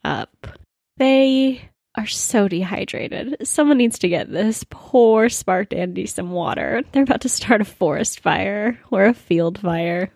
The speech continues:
Can't quite tell. But they step up and face everyone. And it's then, when Lions is staring at everyone, that they feel Cleo isn't really gone. It's cliche, and part of Lions feels that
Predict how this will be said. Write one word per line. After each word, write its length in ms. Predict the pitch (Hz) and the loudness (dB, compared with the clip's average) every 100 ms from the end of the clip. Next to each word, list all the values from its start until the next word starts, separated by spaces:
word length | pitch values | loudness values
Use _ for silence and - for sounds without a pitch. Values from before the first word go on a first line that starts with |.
| _ - | _ -10
Can't 240 | - 202 | -6 -6
quite 260 | - 220 - | 2 2 2
tell. 500 | - 165 165 175 240 _ _ _ _ | -4 -2 -2 -4 -8 _ _ _ _
But 280 | 196 190 190 - | -2 2 2 0
they 600 | 208 202 208 202 202 - _ _ | 0 2 4 2 0 -6 _ _
step 340 | - 208 208 | -6 -4 -2
up 360 | 180 180 - - - - - | 0 -2 -4 -16 -18 -20 -4
and 220 | 202 202 | -2 -2
face 320 | - 175 - | 0 0 2
everyone. 800 | 175 170 175 175 170 175 175 175 _ _ | -2 0 0 2 2 2 0 -4 _ _
And 100 | 233 | 0
it's 200 | 262 254 | 0 0
then, 400 | - 185 180 185 - _ _ | 0 2 2 -2 -8 _ _
when 500 | 190 196 190 190 180 _ _ | 2 2 2 0 -4 _ _
Lions 340 | 185 190 190 190 | 0 2 2 0
is 100 | 190 | -2
staring 360 | - 165 160 | 0 0 -2
at 80 | 156 | -4
everyone, 580 | 151 - 139 131 147 214 _ _ | -6 -6 -8 -8 -10 -14 _ _
that 680 | - 165 165 - - - - _ | -2 0 -2 -6 -16 -18 -20 _
they 140 | 190 | 0
feel 260 | 185 208 202 | 2 0 -2
Cleo 680 | - - 180 170 170 170 180 _ _ | -2 0 2 2 2 0 -2 _ _
isn't 320 | 202 214 226 | 0 2 2
really 320 | - 170 170 160 | 0 0 0 -2
gone. 480 | 110 - - 240 - _ | -6 -10 -12 -14 -16 _
It's 180 | 202 - | -6 0
cliche, 640 | - 214 - 151 - 202 - | 2 4 4 0 0 -6 -4
and 220 | 214 214 | -2 0
part 180 | 240 226 | 4 4
of 140 | 214 | 4
Lions 460 | 196 180 180 180 - | 2 2 0 -2 -6
feels 440 | - 170 170 165 | 0 2 2 0
that 260 | 160 156 | -2 -2